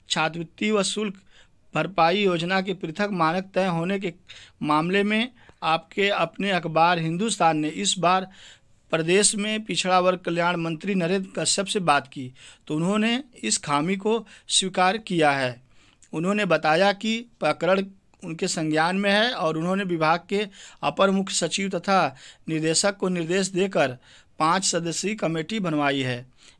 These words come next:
यह कमेटी छात्रवृत्ति और फीस भरपाई योजना की जिम्मेदारी नियमावली की खामियों की पड़ताल कर जल्दी ही रिपोर्ट देगी। प्रदेश सरकार द्वारा अनुसूचित जात, समान वर्ग और अल्पसंख्यक वर्ग की तुलना में सबसे ज़्यादा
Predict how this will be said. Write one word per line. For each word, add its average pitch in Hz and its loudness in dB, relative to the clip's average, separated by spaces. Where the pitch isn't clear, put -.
यह 196 2
कमेटी 214 -4
छात्रवृत्ति 165 -2
और 165 -2
फीस 208 -2
भरपाई 170 0
योजना 170 0
की 196 -4
जिम्मेदारी 160 2
नियमावली 160 0
की 196 -14
खामियों 165 -4
की 202 -6
पड़ताल 190 -2
कर 180 2
जल्दी 156 0
ही 202 2
रिपोर्ट 196 -2
देगी। 139 -4
प्रदेश 160 0
सरकार 180 2
द्वारा 196 2
अनुसूचित 170 -4
जात, 196 2
समान 175 0
वर्ग 202 -2
और 208 -2
अल्पसंख्यक 170 -2
वर्ग 185 2
की 208 -4
तुलना 180 -4
में 196 -2
सबसे 185 -2
ज़्यादा 170 2